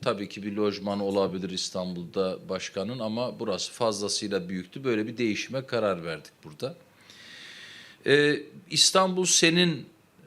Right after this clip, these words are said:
e, kavramı bizim başlangıçtan beri, e,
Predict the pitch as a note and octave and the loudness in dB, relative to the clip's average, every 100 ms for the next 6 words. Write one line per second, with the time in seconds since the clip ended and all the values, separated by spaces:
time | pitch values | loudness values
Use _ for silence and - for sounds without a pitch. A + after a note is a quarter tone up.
0 | - G#2+ G#2+ - C#3+ D3+ C#3+ D#3 E3+ C#3 | -8 -6 -4 4 4 6 4 4 0 -2
1 | B2+ D#3 D#3+ C#3 C#3 - D3+ D#3 D3 - | 0 2 2 2 2 4 2 2 0 -2
2 | - F3+ F3 C3+ B2 A#2 C#3+ E3+ - - | 2 4 4 2 2 4 2 2 -2 -10
3 | G#2+ | -6